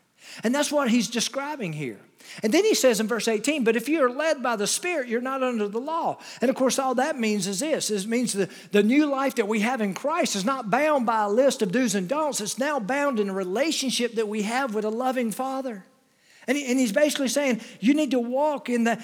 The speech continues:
in that Spirit. Verse, uh, nineteen, "Now the works of the flesh are evident." He's basically saying, if you, if you don't know what they are, let me give you a list. He says, "Adultery, fornication, uncleanness, lewdness, idolatry, sorcery, hatred, contentions, jealousies,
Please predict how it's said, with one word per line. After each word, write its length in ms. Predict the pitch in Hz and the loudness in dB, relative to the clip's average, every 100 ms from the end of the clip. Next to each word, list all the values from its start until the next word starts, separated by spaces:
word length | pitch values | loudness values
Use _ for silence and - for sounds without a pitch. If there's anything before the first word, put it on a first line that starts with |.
| - | 4
in 160 | 240 262 | 4 6
that 160 | 262 | 0
Spirit. 460 | - - 294 240 170 | -2 -2 0 -2 0
Verse, 360 | 254 254 - 233 | -4 -2 -6 -6
uh, 140 | 196 | -4
nineteen, 540 | 208 254 254 277 262 | -2 -2 -2 0 0
"Now 160 | 202 226 | 2 2
the 80 | 202 | 0
works 340 | 220 285 269 | 0 -4 -6
of 80 | 220 | -4
the 80 | 208 | -4
flesh 340 | 247 277 226 | -2 -2 -2
are 120 | 254 | -2
evident." 720 | 294 254 294 311 277 220 - - _ _ - _ - | 0 0 0 -2 -6 -12 -14 -20 _ _ -20 _ 2
He's 220 | 277 190 | 4 4
basically 380 | 277 285 - 233 | 2 2 0 0
saying, 320 | 269 269 226 | 4 4 4
if 140 | 214 | 2
you, 200 | 262 254 - - | 2 0 -4 -2
if 360 | 202 247 214 214 | 2 4 2 2
you 80 | 262 | 4
don't 200 | 269 262 | 4 4
know 120 | 262 | 2
what 220 | 262 269 | 4 2
they 140 | 226 254 | 0 2
are, 160 | 269 | 2
let 120 | 233 | 4
me 120 | 254 254 | 2 2
give 200 | 247 233 | 0 0
you 160 | 226 | 0
a 80 | 208 | 0
list. 300 | 247 262 - | 0 -2 -2
He 80 | 240 | 0
says, 300 | 240 226 226 | 2 2 2
"Adultery, 560 | 220 170 262 277 208 185 | -2 0 0 0 -2 -2
fornication, 720 | 262 277 269 254 269 - 220 | -2 -2 -2 0 0 0 0
uncleanness, 800 | 226 - 226 269 262 214 - 170 | -2 -2 -2 0 0 0 -2 -2
lewdness, 640 | 220 285 240 196 143 - | 0 2 0 -2 -4 -4
idolatry, 760 | 202 202 254 285 254 - 165 | -4 -2 -2 -4 -4 -6 -6
sorcery, 600 | 135 262 269 262 - 180 143 | -4 -4 -2 -2 -4 -6 -6
hatred, 560 | - 269 247 - 160 | -2 -2 -2 -6 -8
contentions, 720 | - 214 - 277 233 208 170 - | -4 -4 -2 -2 -2 -4 -4 -4
jealousies, 800 | 156 269 277 254 - 160 139 | -2 -2 0 -2 -2 -4 -6